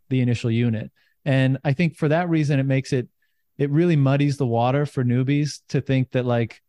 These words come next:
"Well, why would all these other things exist if, you know, ultimately they were kind of bullshit and I was only supposed to be making this one change?"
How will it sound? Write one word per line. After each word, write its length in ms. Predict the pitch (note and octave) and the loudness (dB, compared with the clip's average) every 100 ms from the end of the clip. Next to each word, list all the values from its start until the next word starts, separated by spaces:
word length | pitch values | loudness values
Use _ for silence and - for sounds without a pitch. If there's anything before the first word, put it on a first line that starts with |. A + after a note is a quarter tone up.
| _ _ - | _ _ -4
"Well, 120 | B2+ | 0
why 180 | C3+ D3 | 2 2
would 160 | C3+ | 2
all 200 | B2+ C3+ | 2 2
these 180 | C3 A#2+ | 0 -2
other 180 | B2+ B2 | -2 -2
things 260 | C3+ B2 | -2 -2
exist 480 | A2+ G#2 C3 A#2+ - | -2 -2 -2 -2 -2
if, 320 | B2 A2 - _ _ _ | -4 -4 -8 _ _ _
you 140 | C3 B2 | -4 -2
know, 360 | A2 A2+ G#2 _ - | 0 -2 -4 _ -2
ultimately 600 | C3 C3 C3+ A#2+ A#2 A#2 | -2 0 -2 0 0 0
they 180 | A#2 A2+ | 0 0
were 240 | A2+ A2 | 0 -2
kind 240 | - B2 G#2+ | -2 -2 -2
of 80 | |
bullshit 500 | A#2 G3+ - A2+ G#2+ - - _ - | 0 0 0 -4 -4 -8 -20 _ -4
and 440 | C3 B2 A#2+ A#2+ A#2+ - | 0 2 2 0 -4 -2
I 120 | C3 | 0
was 140 | A#2+ | 2
only 240 | C3+ B2+ B2 | 2 2 0
supposed 280 | C3+ B2 | 0 -2
to 60 | A#2+ | -2
be 80 | A#2+ | -2
making 380 | A#2+ A#2 A#2+ A2+ | 0 -2 -2 -2
this 180 | G#2 | -2
one 280 | C3+ D#3+ F3 | 0 2 2
change?" 480 | - A2 G#2+ G#2+ | 0 -4 -4 -8